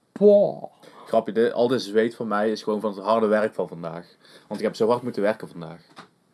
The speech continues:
Speaker 2: Hey. They call me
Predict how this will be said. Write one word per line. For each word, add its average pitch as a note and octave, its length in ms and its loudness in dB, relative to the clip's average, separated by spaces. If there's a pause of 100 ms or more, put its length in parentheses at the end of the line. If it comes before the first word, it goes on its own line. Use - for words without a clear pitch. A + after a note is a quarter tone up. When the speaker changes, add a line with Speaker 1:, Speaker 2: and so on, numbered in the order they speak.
(4000)
Speaker 2:
Hey. A3+ 360 6 (880)
They C3 140 4
call C#3+ 240 8
me D3 220 6